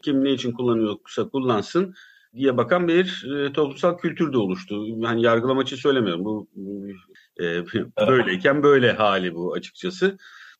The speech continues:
Bu da mesela biraz sonra konuşacağız aslında detayına, hani ikinci bölümüne sonuna doğru girelim insan davranışlarıyla ilgili. Çok önemli bir belirleyici, çok fazla besleyici de oluyor. Bir parçası da bu, e,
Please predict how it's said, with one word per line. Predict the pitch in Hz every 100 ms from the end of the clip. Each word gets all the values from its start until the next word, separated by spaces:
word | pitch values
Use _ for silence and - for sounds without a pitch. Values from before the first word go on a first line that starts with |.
| -
Bu | 139 180
da | 220
mesela | 175 135 131 135 156 220 - _ _ _
biraz | 139 180 165
sonra | 156 135 120
konuşacağız | 123 117 117 117
aslında | 110 107 123 117
detayına, | 127 127 131
hani | 123 113
ikinci | 117 131 120 127
bölümüne | 123 113 110 104 92 -
sonuna | 117 110 123
doğru | 120 107
girelim | 98 95 98 95 92
insan | 107 107 127 120
davranışlarıyla | 107 98 98 92 98 98 101
ilgili. | 98 101 143 202 - - _ -
Çok | 196 202
önemli | 160 127 104 92
bir |
belirleyici, | 87 92 87 87 85 80 98 101 92 107 110
çok | 160 156
fazla | 131 113 139 180
besleyici | 143 131 - 135 131 120 151
de | 135 98 - _ _
oluyor. | - 117 95 92 85 - 110 104 80 - - _ _
Bir | 170 123
parçası | 107 - 92
da | - 143
bu, | 110 - _ _ _
e, | -